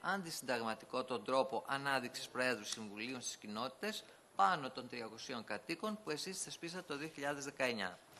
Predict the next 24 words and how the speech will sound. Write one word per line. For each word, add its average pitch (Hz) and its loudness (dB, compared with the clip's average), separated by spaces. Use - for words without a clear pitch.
Και 135 2
τώρα 156 8
αναγκάζεστε 131 4
σε - -4
συμμόρφωση 117 -4
να 160 2
επαναφέρετε 131 4
ό,τι 202 2
προέβλεπε 131 4
το 117 -2
αντίστοιχο 147 -2
άρθρο 147 0
του - -12
Κλεισθένη, 190 -2
να 123 2
επαναφέρετε 120 4
δηλαδή, 120 4
με 185 2
την 165 0
ουρά 151 10
στα 139 2
σκέλια 123 2
θα 104 -2
λέγαμε, 180 2